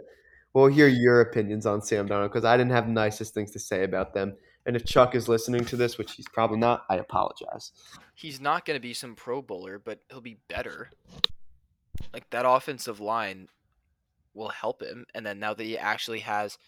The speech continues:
Speaker 2: skill position guys outside of Jamison Crowder, there's nowhere to go but up. He's getting Christian McCaffrey to where he had Frank Gore last year. I don't know. And he's also away from Adam Gase, which is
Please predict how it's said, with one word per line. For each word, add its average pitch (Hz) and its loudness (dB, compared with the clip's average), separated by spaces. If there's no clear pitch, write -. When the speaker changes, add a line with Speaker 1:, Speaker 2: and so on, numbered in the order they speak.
Speaker 2:
skill - -8
position 113 -12
guys 101 -6
outside 107 -6
of 104 -16
Jamison 98 -12
Crowder, 104 -6
there's 135 -6
nowhere 147 -2
to 123 -6
go 113 -2
but 107 -6
up. 123 -2
He's 135 -12
getting 139 -4
Christian 139 -8
McCaffrey 131 -2
to 110 -18
where 107 -10
he - -6
had 117 -8
Frank 127 -2
Gore 131 -8
last 92 -12
year. 90 -16
I 104 -8
don't 90 -10
know. 87 -14
And 139 -4
he's 135 -10
also 147 -2
away 127 -2
from 123 -12
Adam 113 -4
Gase, 104 -10
which 117 -14
is 104 -14